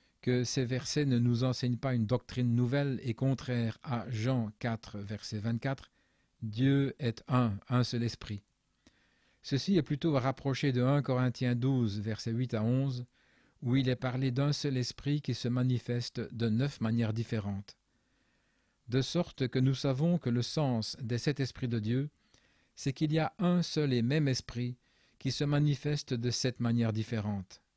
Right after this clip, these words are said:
Or, dans Apocalypse, verset cinq, du chapitre quatre,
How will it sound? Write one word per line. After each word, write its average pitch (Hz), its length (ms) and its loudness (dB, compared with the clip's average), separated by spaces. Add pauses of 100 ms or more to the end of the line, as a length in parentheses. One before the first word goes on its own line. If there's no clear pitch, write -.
(720)
Or, 135 340 0
dans 117 140 0
Apocalypse, 123 720 -2
verset 110 340 -4
cinq, 139 420 -4 (840)
du 107 60 -8
chapitre 110 360 -4
quatre, 131 440 -2